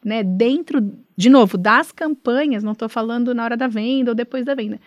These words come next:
mas a gente observa que tem, observa que tem muito cuidado e tem, e tem, é, principalmente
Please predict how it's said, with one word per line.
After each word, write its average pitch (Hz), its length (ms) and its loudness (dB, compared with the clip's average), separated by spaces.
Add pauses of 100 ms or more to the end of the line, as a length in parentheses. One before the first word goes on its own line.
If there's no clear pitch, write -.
(280)
mas 233 120 -2
a 240 40 0
gente 262 180 0
observa 240 420 -4
que - 60 -14
tem, 262 180 -4
observa 226 440 -4
que 254 80 -2
tem 247 40 2
muito 269 460 0
cuidado 262 480 -2
e 269 40 -2
tem, 277 340 -2
e 262 100 -2
tem, 262 640 -4
é, 220 220 -6
principalmente 262 1080 -4